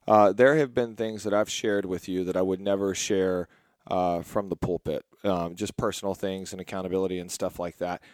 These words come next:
So how does it go into, so here I am, the pastor of the church that you're serving in, that you're attending in, that your wife's a worship leader,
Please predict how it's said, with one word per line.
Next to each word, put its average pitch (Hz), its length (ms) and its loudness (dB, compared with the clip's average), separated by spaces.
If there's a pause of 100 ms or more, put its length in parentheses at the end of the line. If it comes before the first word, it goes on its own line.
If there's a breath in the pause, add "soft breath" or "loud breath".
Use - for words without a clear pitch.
(180 soft breath)
So - 140 -6
how 117 240 2
does 143 160 0
it 110 160 -6
go 117 260 4
into, 98 520 -2
so 92 280 0
here 120 260 -4
I 113 100 2
am, 101 240 -4
the 90 60 -10
pastor 110 480 -6
of 107 120 -6
the 95 100 -14
church 87 360 -8
that - 120 -14
you're 87 180 -6
serving 110 440 -2
in, 104 240 -4
that 82 60 -10
you're 92 140 0
attending 107 380 -8
in, 104 140 -6
that 87 60 -12
your 85 120 -4
wife's 98 320 -2
a 104 40 -6
worship 101 380 -6
leader, 98 320 -2